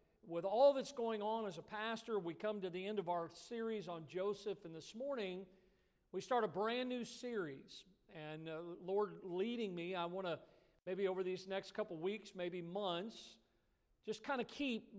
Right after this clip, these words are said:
what we're gonna cover today from Isaiah forty-five, to use this as our springboard and this passage in Isaiah forty-five. Now, there's some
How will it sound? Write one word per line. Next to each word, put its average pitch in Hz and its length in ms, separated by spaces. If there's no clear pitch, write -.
what 214 240
we're 196 100
gonna 185 300
cover 254 340
today 190 640
from 180 220
Isaiah 190 400
forty-five, 185 920
to 208 80
use 247 400
this 214 220
as 202 160
our 196 160
springboard 196 1120
and 180 100
this 202 160
passage 247 640
in 190 80
Isaiah 190 400
forty-five. 190 500
Now, 180 120
there's 220 260
some 208 240